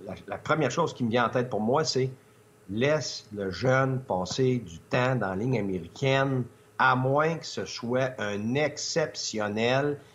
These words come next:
et que soit, ce soit cent pour cent clair. Parce que l'effet inverse est dévastateur d'être,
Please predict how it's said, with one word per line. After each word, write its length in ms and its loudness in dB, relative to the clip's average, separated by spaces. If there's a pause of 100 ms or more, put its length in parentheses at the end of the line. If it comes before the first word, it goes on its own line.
et 120 -2
que 140 -2
soit, 420 2
ce 160 -4
soit 280 0
cent 420 0 (160)
pour 180 -14
cent 300 0 (360)
clair. 420 2 (920)
Parce 160 -2
que 320 0
l'effet 580 2
inverse 640 0
est 120 -6
dévastateur 1000 2
d'être, 200 -4